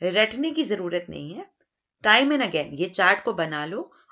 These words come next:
और अपने स्टडी बोर्ड पे या जहां भी आप पढ़ते हो उस लिस्ट को रख लो। बार बार आके इसको देखना, इंडिया के मैप को देखना, तो आपको एक आइडिया रहेगा कि आपकी कंट्री की कौन सी स्टेट कहां पर लोकेटेड है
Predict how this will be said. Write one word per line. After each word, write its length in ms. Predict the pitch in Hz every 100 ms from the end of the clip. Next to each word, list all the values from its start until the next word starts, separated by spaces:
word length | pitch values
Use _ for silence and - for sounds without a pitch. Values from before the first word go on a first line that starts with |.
| -
और 120 | 165
अपने 280 | 165 175 170
स्टडी 400 | - 185 175 196
बोर्ड 320 | 170 170 170
पे 140 | 165 165
या 160 | 160
जहां 280 | 151 165 170
भी 120 | 165
आप 160 | 165 160
पढ़ते 280 | 151 147 175
हो 180 | 175 185
उस 140 | 175
लिस्ट 260 | 156 156 -
को 120 | 190
रख 240 | 151 - -
लो। 160 | 226 - - _ _ -
बार 280 | 208 240 247
बार 240 | 240 226 -
आके 360 | 151 147 247 - _ _ _ -
इसको 280 | 202 - 247
देखना, 440 | 226 226 233 320 - _ -
इंडिया 300 | 180 170 190
के 140 | 190 220
मैप 280 | 156 143 -
को 100 | 175
देखना, 380 | 175 170 - - _ _ -
तो 80 | 196
आपको 320 | 175 170 208
एक 140 | 220 - 147 - _ -
आइडिया 360 | 196 214 294
रहेगा 340 | 262 190 175 208
कि 160 | 208
आपकी 280 | 185 165 180
कंट्री 420 | 170 151 151 -
की 140 | 170 180 -
कौन 240 | 214 277
सी 180 | 277 269
स्टेट 380 | - 180 170 170 _ - _ -
कहां 200 | 165 185
पर 200 | 185 156
लोकेटेड 540 | 131 143 139 190 185
है 200 | 226